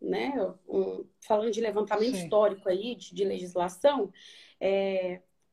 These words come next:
Speaker 1: depois veio o Estatuto da Mulher Casada, que foi uma coisa que as pessoas acham que é ruim, mas foi bom,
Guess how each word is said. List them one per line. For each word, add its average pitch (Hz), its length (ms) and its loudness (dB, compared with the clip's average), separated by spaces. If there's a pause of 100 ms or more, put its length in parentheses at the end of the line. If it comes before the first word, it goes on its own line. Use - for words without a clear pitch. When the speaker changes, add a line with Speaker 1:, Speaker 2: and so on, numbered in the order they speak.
(360)
Speaker 1:
depois 240 320 2
veio 262 120 4
o - 40 -4
Estatuto 277 400 -6
da 233 100 0
Mulher 208 320 -2
Casada, 226 640 -4 (440)
que 208 140 -8
foi 208 200 -2
uma 214 140 -2
coisa 214 400 -4
que - 140 -10
as 208 100 -8
pessoas 208 400 -6
acham 214 400 -2
que - 260 -6
é 202 80 -2
ruim, 226 460 0
mas 277 200 -4
foi 269 120 4
bom, 214 300 2